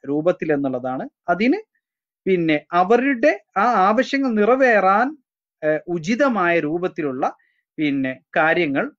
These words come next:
ഏഹ്, മുസ്ലിമീങ്ങളുടെ പൊതു സംവിധാനങ്ങൾക്കൊക്കെ,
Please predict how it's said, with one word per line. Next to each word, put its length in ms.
ഏഹ്, 460
മുസ്ലിമീങ്ങളുടെ 800
പൊതു 240
സംവിധാനങ്ങൾക്കൊക്കെ, 1000